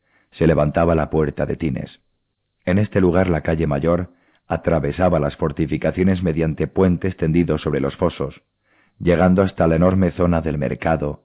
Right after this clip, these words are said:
y las afueras. Todo el resto del istmo estaba protegido por la muralla más grandiosa de toda la Oicumene.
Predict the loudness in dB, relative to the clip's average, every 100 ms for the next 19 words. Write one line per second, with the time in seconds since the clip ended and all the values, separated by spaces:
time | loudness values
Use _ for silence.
0 | _ -2 -2 -4 -8 -6 -8 -12 _ _
1 | _ _ _ _ _ _ _ _ _ _
2 | _ _ _ _ _ _ _ _ _ _
3 | _ _ _ _ 0 4 2 4 0 2
4 | 2 4 2 0 -2 0 0 0 -2 -2
5 | -2 -2 -2 -2 -2 -2 0 0 0 0
6 | -2 -2 -2 -2 0 -2 -2 -6 -6 0
7 | 0 0 -4 -4 -2 -2 -2 -2 0 0
8 | -4 0 2 2 -2 -8